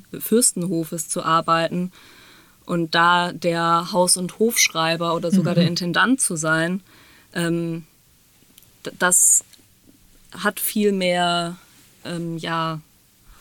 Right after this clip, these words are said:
Speaker 2: Außenwirkung und ich glaube, in der freien Szene sind auch mehr Frauen unterwegs.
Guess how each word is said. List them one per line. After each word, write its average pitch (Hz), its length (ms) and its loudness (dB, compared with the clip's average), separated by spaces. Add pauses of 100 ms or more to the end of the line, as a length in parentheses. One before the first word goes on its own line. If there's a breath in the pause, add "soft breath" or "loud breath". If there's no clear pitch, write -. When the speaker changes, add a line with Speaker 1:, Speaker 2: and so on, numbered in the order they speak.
(160 soft breath)
Speaker 2:
Außenwirkung 175 1500 -2
und 160 480 -8 (2500 loud breath)
ich - 120 -10
glaube, 180 320 2
in 175 100 -2
der 170 120 -4
freien 175 360 -2
Szene 180 800 -2 (300)
sind 175 340 0
auch 175 220 0
mehr 175 420 -4
Frauen 170 480 -2
unterwegs. 170 920 -2